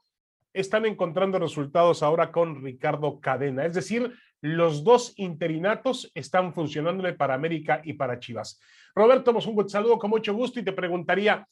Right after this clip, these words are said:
para ti, eh, ¿el América y Chivas están repuestos y listos para competir por todo?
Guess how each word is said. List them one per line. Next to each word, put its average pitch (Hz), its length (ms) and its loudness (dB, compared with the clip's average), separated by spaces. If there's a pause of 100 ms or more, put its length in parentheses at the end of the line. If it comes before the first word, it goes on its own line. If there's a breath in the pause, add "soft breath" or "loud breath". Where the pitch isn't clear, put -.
(380)
para 196 280 4
ti, 269 440 -2 (180)
eh, 165 640 -4 (260)
¿el 190 180 0
América 208 360 2
y 165 40 2
Chivas 220 300 0
están 208 320 0
repuestos 202 840 2
y 175 60 -10
listos 202 320 -6
para 165 220 2
competir 151 420 -4
por 165 220 0
todo? 190 340 0